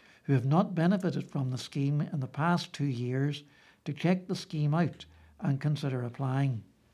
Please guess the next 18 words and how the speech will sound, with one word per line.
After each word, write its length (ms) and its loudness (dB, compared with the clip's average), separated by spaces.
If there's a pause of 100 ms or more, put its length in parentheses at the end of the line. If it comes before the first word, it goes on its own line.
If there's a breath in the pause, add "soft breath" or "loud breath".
(840 soft breath)
Just 240 0
one 200 4
example 480 4
of 100 -2
the 80 -8
scores 520 2
of 120 -4
local 300 0
rural 340 2
micro 380 0
businesses 640 -2
to 80 -6
benefit 420 0
from 200 -2
the 80 -2
scheme 420 -4
to 100 -10
date, 320 -2